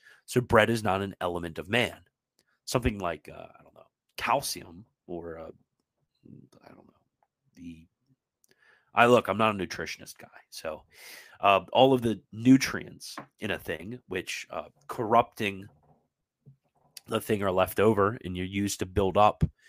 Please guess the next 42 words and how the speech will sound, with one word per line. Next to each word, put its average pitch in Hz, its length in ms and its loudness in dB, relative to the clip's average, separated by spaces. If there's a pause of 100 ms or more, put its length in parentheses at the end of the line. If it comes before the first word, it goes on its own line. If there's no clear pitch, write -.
(640)
the 90 60 -10
person's 98 340 0
body, 104 480 6 (160)
those 127 240 6
are 95 80 2
elements. 85 640 -10 (400)
But 101 200 -6
bread 120 360 6
is 95 140 -2
technically 87 460 -10
not 87 200 -6
an 85 140 -18
element, 92 340 -8 (640)
uh, 85 140 -12
but 82 140 -16
we 92 120 -10
can 85 240 -12 (240)
call 85 280 -2
it, 78 100 -16 (100)
uh, 78 300 -14 (320)
a - 80 -16
principle - 500 -14 (240)
if - 140 -20
you 85 80 -12
want. - 160 -20 (1040)
Thus, 123 200 0
bread 104 260 2
does 98 160 -10
not 98 160 0
remain 87 240 -6
in 92 80 -6
blood, 131 360 6
and - 100 -18
therefore 107 320 -4
bread 73 320 -12
cannot 82 220 -12
be - 140 -20
called 80 240 -16
an 69 180 -20
element 127 300 -2
of 82 80 -10
blood. - 280 -16